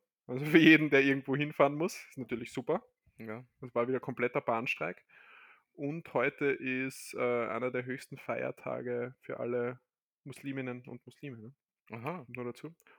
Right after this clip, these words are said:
Speaker 1: Und mittlerweile gibt's angeblich auch die, also, das ist aus,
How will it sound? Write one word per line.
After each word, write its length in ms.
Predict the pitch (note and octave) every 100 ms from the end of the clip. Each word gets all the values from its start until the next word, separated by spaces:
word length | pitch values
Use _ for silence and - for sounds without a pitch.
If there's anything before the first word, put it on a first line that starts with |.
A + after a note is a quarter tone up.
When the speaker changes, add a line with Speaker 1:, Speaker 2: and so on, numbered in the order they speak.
| _
Speaker 1:
Und 480 | D3 F#3 G3+ G3+ -
mittlerweile 500 | F3+ F3+ D3+ D3 D#3
gibt's 420 | - - - - C3+
angeblich 760 | C#3 C#3+ C3+ C#3 C#3+ C3+ -
auch 280 | B2+ B2 A2 -
die, 180 | B2 B2
also, 140 | B2
das 160 | A#2 -
ist 320 | A#2 - - B2+
aus, 260 | A2 -